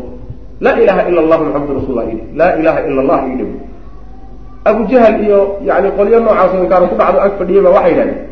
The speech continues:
"War has ceebayn. Ma hadda adigoo, yacni, sariirtii qabriga saaran oo qabriga sii galahay ayaa diintii awliyadaa ka bixi miya? Oo berrita lagu sheekaysan doonaa markuu cabsaday buu macnaha wax weeye wiilkiisi yaraa raacay.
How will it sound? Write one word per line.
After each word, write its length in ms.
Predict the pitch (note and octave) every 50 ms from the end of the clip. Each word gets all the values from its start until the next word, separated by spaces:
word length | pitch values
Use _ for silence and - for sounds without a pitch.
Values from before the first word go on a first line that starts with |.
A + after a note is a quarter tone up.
| - - - - - - - - - -
"War 120 | E3+ F#3
has 120 | F3+ F3+ -
ceebayn. 380 | B2+ C3+ C#3+ C#3+ D#3 D#3 C3+ - - - - - - - - - - - - - - - - - - - - - - -
Ma 120 | G#3 G#3
hadda 320 | G3+ F#3+ F3+ - - B3+ A3 -
adigoo, 380 | A3 A#3+ C4+ B3 B3+ A#3+ A3+ G3+ - G#3+
yacni, 240 | G#3 F3+ F#3+ G#3+ G#3 - -
sariirtii 500 | G#3+ A#3 C4 C4+ C4 - - A#3 A3+ G#3+ - - - - - - - -
qabriga 380 | - C4 C4+ C4+ A#3+ A3+ G#3+ G#3+ G#3
saaran 280 | G#3 G#3 G#3+ A#3 B3 A3+
oo 120 | G#3+ G3+
qabriga 360 | G#3+ - C#4 C#4 C#4 B3 A3+ -
sii 180 | - A#3 B3+ -
galahay 300 | G#3 E3 C#3 - G2+ - - - - - - - - - - - - - -
ayaa 220 | G#3 C4+ C4+ A#3+ -
diintii 340 | - C4 C4 B3+ C4 B3 A3+
awliyadaa 400 | A3 A3 A#3 B3+ C4 A#3 G#3+ -
ka 60 | A#3
bixi 200 | G3+ G#3+ G3+ G3
miya? 200 | G3+ G#3+ G3 - - - - - - - -
Oo 140 | - A3 A3
berrita 380 | G3 - A#3 C4 D4 - B3+ A#3+
lagu 180 | A#3+ C4 C#4+ -
sheekaysan 520 | - B3+ A3 - A#3 G#3 - A#3+ A#3+ A#3+
doonaa 220 | G#3+ A3 A3 G#3+ G#3
markuu 260 | A3 A#3 A3+ B3 A3
cabsaday 420 | - F3+ - - - G#3 A3 A3+ G#3+
buu 100 | G3 G3+
macnaha 260 | F#3+ F3+ G3+ G#3+ G#3
wax 120 | G#3+ G#3 G3+
weeye 180 | G3 G3+ G#3
wiilkiisi 380 | A3 G#3+ F#3 F#3 F#3 E3+ - F3+
yaraa 180 | F#3 F#3 F3+
raacay. 260 | E3+ - C3 A#2+ -